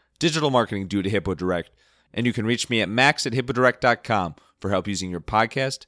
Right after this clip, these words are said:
as a marketing tool. This is episode number seventy-two, and today's guest is Chris Ward. She's a time management expert and is the amazing author of Win the Hour, Win the Day.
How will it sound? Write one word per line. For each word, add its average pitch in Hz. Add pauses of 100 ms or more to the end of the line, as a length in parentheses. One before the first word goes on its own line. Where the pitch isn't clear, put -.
(140)
as 95
a 92
marketing 87
tool. 69 (600)
This 120
is 139
episode 156
number 143
seventy-two, 160
and 120
today's 127
guest 120
is 104
Chris -
Ward. 92 (420)
She's -
a 117
time 151
management 135
expert 101 (300)
and 98
is 95
the 101
amazing 117
author 104
of - (100)
Win 113
the 120
Hour, 98
Win 101
the 92
Day. 76